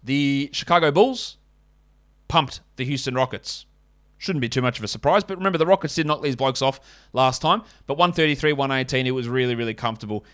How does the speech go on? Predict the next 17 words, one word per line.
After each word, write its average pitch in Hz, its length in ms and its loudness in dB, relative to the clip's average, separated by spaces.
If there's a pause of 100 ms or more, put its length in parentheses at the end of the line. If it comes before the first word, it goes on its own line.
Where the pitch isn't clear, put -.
(180)
in 120 140 -2
the 110 180 -6
end 104 260 -8
here 113 300 -4 (160)
for 110 300 -6
the 127 80 -10
Bulls. 131 340 0
The, 156 260 2
uh, 151 380 4
the 156 80 -4
Rockets 190 320 2
brought 131 400 2
back 170 320 0
Armani 139 400 0
Brooks, 147 220 -4
the 127 100 -12
designer, 135 440 -2